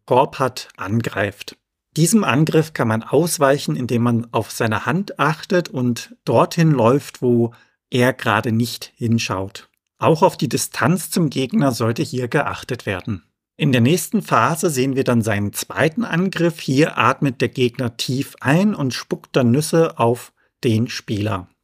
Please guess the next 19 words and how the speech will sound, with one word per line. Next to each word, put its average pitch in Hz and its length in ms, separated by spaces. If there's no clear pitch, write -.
Hier 180 140
muss 185 180
man 147 120
einfach 131 300
so 117 200
lange 156 280
vor 131 220
dem 117 160
Gegner 117 480
weglaufen, 127 720
bis 131 260
dieser 117 520
aufhört, 123 640
also 110 220
ihm 110 360
gewissermaßen 101 600
der 117 320
Atem 113 300
ausgeht, 107 680